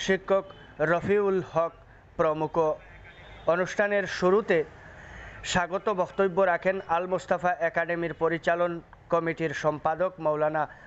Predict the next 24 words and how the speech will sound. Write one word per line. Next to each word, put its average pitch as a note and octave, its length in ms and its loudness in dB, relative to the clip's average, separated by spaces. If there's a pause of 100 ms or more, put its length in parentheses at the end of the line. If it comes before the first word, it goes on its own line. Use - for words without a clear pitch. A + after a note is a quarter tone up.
(180)
বদরুল F3 420 2
ইসলাম D3 240 0 (440)
এবং E3+ 140 0 (180)
উদ্দেশ্য F3+ 320 -2 (160)
ব্যাখ্যা F#3 340 0
করে F3+ 140 2 (100)
বক্তব্য D#3+ 380 0 (140)
রাখেন E3 260 -2 (460)
শিক্ষক F3+ 420 0 (540)
কাইমুল G3 400 0
ইসলাম D#3+ 240 0 (120)
লস্কর। D3+ 420 2 (880)
এদিনের G3 280 4 (100)
অনুষ্ঠান G#3+ 360 2 (120)
শুরু G3 240 6
হয় G3 160 2 (520)
কোরআন F#3 260 2 (100)
তেলাওয়াত F3 400 2 (440)
ও D#3+ 40 6 (560)
নাতে F3 280 0 (100)
মুস্তাফা E3 380 0 (140)
সাল্লাল্লাহু D#3+ 560 2
আলাইহি D3 180 2
ওয়াসাল্লাম D3+ 380 2